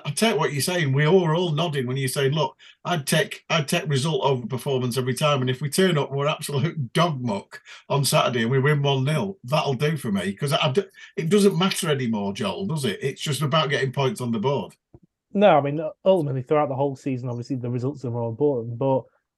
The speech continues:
Speaker 2: whe-, when you, when it's earlier in the season, you've kind of got, like, you, you're trying to build something, aren't you? You're trying to put something together, and you know that long,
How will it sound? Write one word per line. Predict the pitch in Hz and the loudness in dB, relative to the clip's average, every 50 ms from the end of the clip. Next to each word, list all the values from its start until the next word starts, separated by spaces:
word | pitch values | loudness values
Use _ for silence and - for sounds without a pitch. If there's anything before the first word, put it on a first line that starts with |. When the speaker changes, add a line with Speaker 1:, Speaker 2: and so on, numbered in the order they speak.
| _ _ - | _ _ 0
Speaker 2:
whe-, | 165 160 165 160 147 | 2 4 4 4 2
when | 147 165 175 175 165 160 | 4 4 4 4 4 4
you, | 151 151 156 156 | 2 2 2 0
when | 156 156 151 151 151 156 | 0 0 2 2 2 2
it's | 143 135 147 | -2 -2 0
earlier | 147 147 143 139 135 131 127 | 2 2 2 2 0 0 0
in | 123 | -2
the | 123 117 | -6 -8
season, | - - 135 127 120 113 127 123 | -6 -4 -4 -4 -2 -4 -4 -2
you've | 123 123 120 - | -2 -2 -4 -4
kind | - - 147 135 | 0 0 0 0
of | 120 113 - | 0 -2 0
got, | 131 127 127 117 - - | 2 2 2 2 -2 -4
like, | 127 117 117 117 120 _ _ _ _ _ _ _ _ _ _ _ _ _ _ _ _ _ _ _ _ - | -4 -2 -2 -2 -4 _ _ _ _ _ _ _ _ _ _ _ _ _ _ _ _ _ _ _ _ -2
you, | - 147 143 | 0 2 2
you're | 143 147 151 135 | 4 2 2 0
trying | - - 165 156 | 2 2 2 4
to | 143 | 4
build | 135 123 - 156 156 151 143 139 135 | 2 2 4 4 4 6 4 2 -2
something, | - - 139 135 127 - 127 | -4 -6 -8 -8 -4 -4 -2
aren't | 127 127 131 135 113 113 | 0 0 0 0 -2 -2
you? | 117 | -2
You're | 117 117 | -2 0
trying | - 147 131 | 0 0 -2
to | 120 | -2
put | - - 156 151 - | 0 0 0 0 0
something | - 151 147 135 123 | -4 -2 -2 -2 -2
together, | 135 135 127 131 131 127 123 131 123 | -2 0 2 4 2 4 2 2 0
and | 127 127 127 | 0 0 0
you | 127 | 0
know | 135 151 160 151 143 | 2 4 4 2 2
that | 135 139 127 | 0 -2 2
long, | 151 170 175 175 165 156 135 | 2 4 4 4 2 -2 -6